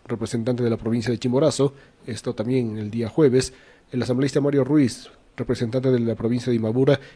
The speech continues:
y la asambleísta Geraldine Weber, representante de la provincia del Guayas, también intervinieron el día jueves, y el día de hoy, en esta continuación de la sesión número setecientos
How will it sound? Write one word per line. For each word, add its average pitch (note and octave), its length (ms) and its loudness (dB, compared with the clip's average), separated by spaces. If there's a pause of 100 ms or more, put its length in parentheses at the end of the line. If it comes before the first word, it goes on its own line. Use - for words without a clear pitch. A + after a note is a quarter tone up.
y - 80 -2
la C3+ 60 2
asambleísta C3 380 0
Geraldine B2 420 -2
Weber, C3 260 4
representante A2+ 540 -4
de A#2+ 80 0
la A2 80 -2
provincia A#2 380 -2
del A#2+ 120 -2
Guayas, C3 460 4 (760)
también C3+ 260 2
intervinieron A#2+ 480 0
el A#2 100 0
día B2 140 2
jueves, A#2+ 420 4 (280)
y D3+ 120 4
el D3+ 140 6
día E3+ 240 4
de D3+ 140 4
hoy, C3 420 4
en A#2+ 160 -2
esta B2 200 -2
continuación B2 500 -2
de A#2 80 -2
la G#2 40 -4
sesión B2+ 300 -2
número B2 200 0
setecientos - 600 -2